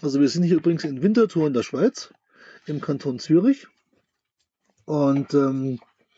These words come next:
wir waren auf, sind auf dem Weg,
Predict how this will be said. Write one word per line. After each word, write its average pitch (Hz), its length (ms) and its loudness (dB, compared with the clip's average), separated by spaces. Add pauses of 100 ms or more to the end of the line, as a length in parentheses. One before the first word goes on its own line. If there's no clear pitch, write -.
(880)
wir 143 260 2
waren 151 340 2
auf, - 480 -10
sind 170 160 0
auf 165 140 0
dem 131 180 0
Weg, 208 400 0